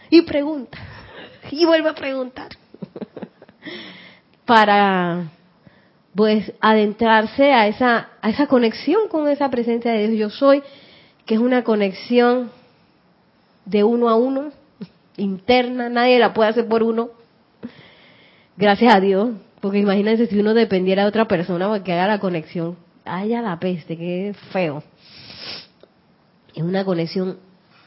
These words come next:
interna, muy ín-, íntima, y que solo uno la conoce. Y ahí en la privacidad de nuestros corazones hay muchas cosas pasando. Y es bueno que nosotros entremos ahí y veamos qué está pasando.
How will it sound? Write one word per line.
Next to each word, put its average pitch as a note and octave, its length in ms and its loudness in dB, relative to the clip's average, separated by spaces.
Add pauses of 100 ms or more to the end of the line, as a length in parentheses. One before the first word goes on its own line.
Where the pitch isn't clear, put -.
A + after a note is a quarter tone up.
(360)
interna, B3 1000 0 (760)
muy C4 320 0
ín-, A#3 280 -4
íntima, A3+ 760 -2 (720)
y G3 100 -4
que F#3+ 120 -2
solo G#3+ 260 2
uno G#3+ 220 0
la G3 120 -2
conoce. C3 440 -12 (180)
Y F#3+ 120 -4
ahí G3 180 2
en A3+ 60 2
la A#3+ 120 2
privacidad F#3+ 540 0
de A#3+ 60 2
nuestros G#3 360 -6
corazones G#3+ 640 -6
hay G#3 180 -2
muchas A3+ 320 -6
cosas G#3 340 -8
pasando. D#3+ 600 -8 (800)
Y A#3 120 2
es A#3 80 6
bueno A3 260 2
que C#4 100 2
nosotros G3+ 400 0
entremos A3+ 520 0
ahí C#4 360 2 (920)
y G3 160 -2
veamos F#3+ 440 0
qué A3+ 80 -2
está G#3+ 220 -4
pasando. A#3+ 600 -4